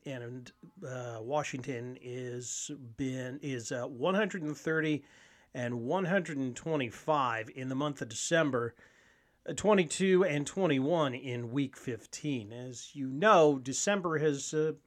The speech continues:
has been a, a pretty good month for Washington over the last, say,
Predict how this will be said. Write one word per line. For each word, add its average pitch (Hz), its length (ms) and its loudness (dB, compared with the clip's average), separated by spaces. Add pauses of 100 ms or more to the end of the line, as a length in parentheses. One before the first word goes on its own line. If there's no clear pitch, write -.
(140)
has 147 220 -4
been 233 240 4
a, 214 320 2
a - 160 -4 (260)
pretty 233 180 8
good 185 220 8
month 185 400 2 (500)
for 127 520 0 (180)
Washington 143 760 -2 (600)
over 143 600 6
the 143 200 -4
last, 139 500 -2
say, 135 460 0